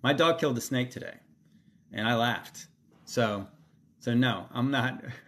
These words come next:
<laughs> That's not what I'm talking about. I'm talking about people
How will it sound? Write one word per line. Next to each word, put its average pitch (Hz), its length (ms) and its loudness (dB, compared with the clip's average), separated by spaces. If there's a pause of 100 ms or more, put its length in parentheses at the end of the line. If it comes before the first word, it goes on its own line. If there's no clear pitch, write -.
(140)
<laughs> 143 1040 -4
That's 214 240 2
not 202 220 2
what 185 120 2
I'm 170 120 0
talking 175 340 2
about. 104 260 -4
I'm 143 160 -4
talking 131 400 0
about 113 520 -4 (840)
people 175 680 2